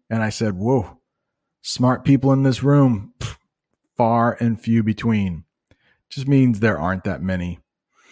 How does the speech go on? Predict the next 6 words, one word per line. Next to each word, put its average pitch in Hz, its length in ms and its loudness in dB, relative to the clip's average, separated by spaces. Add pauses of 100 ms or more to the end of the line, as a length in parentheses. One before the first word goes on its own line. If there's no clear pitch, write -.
(200)
So, 123 380 0
um, 113 520 -2 (1300)
let's - 240 -6
think 170 240 -2
of, 120 260 0
um, 87 460 -6